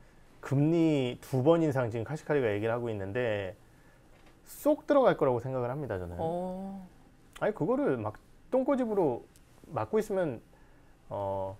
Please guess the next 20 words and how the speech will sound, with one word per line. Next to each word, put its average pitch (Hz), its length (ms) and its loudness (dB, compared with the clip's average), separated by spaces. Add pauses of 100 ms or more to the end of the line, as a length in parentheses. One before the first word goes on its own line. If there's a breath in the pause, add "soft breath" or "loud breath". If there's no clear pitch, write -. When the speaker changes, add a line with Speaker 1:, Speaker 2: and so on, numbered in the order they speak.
(140)
Speaker 1:
현-, 262 460 -6 (300)
현인이 285 420 2
아니죠. 113 520 -2 (100)
Speaker 2:
네. 196 400 4
Speaker 1:
어, 104 280 -10
그래서 110 640 -2 (380 loud breath)
그러한 214 320 8
부분들은 180 800 0
뭐 104 280 0
상황에 277 420 2
따라서 196 340 4
이제 135 100 0
언제든지 113 380 -2
달라질 117 340 -4
수 110 140 -8
있을 104 220 -4
Speaker 2:
음. 208 40 2
Speaker 1:
거라고 117 200 2
생각을 107 500 -2 (380 loud breath)
하고요. 139 520 0